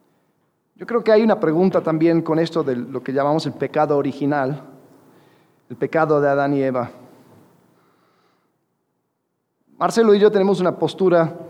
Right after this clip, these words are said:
tendríamos que ver si, si somos los únicos, pero no creo. ¿Cuál fue el pecado en realidad? ¿Cuál fue el pecado que hizo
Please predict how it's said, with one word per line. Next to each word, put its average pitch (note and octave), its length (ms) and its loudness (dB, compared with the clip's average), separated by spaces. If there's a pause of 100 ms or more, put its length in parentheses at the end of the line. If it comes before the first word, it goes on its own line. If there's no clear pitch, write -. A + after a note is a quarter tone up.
(160)
tendríamos A3 320 2
que G3+ 80 4
ver G3+ 240 4
si, E3 180 -4
si - 200 -10
somos F#3 240 2
los D#3+ 160 -2
únicos, E3 380 0
pero D3+ 240 -6 (140)
no C4 220 -2
creo. C3 280 0 (1000)
¿Cuál D#4+ 160 2
fue A#3 200 2
el F3+ 80 2
pecado C3+ 500 -2 (120)
en C#3 100 -4
realidad? C3 420 -4 (520)
¿Cuál D#4+ 140 4
fue D4 120 2
el A#3+ 80 2
pecado G#3+ 480 4
que F3 120 0
hizo G#3 460 0